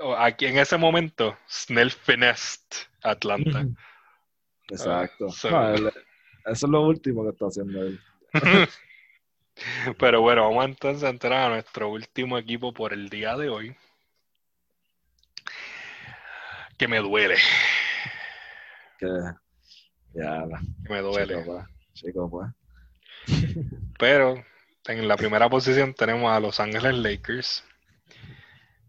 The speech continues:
Speaker 1: que ellos, con el poquito cap space que tienen,
Speaker 2: Así hicieron maravillas.
Speaker 1: han hecho maravillas, han hecho y deshecho. O sea, ellos consiguieron Marc Gasol,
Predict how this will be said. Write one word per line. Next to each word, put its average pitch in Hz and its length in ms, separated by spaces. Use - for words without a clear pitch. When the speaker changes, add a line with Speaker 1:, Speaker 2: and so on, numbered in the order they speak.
Speaker 1:
que 110 240
ellos, 123 600
con 113 180
el 110 140
poquito 131 540
cap 131 260
space - 420
que 107 140
tienen, 98 420
Speaker 2:
Así - 220
hicieron 78 300
maravillas. 95 600
Speaker 1:
han 117 480
hecho 127 600
maravillas, 131 1040
han 107 200
hecho 127 280
y 131 60
deshecho. 120 680
O - 800
sea, 104 240
ellos 107 220
consiguieron 131 1120
Marc 123 340
Gasol, 101 460